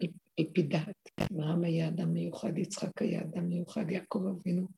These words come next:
אנשים מדהימים, מיוחדים, שעבדו את השם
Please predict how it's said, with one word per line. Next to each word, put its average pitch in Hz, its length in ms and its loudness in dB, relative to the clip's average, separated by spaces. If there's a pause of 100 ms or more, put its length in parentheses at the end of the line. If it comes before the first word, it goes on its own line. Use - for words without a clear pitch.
(240)
אנשים 196 360 6
מדהימים, 175 500 6
מיוחדים, 165 600 2
שעבדו 165 380 2
את 190 160 0
השם 190 300 2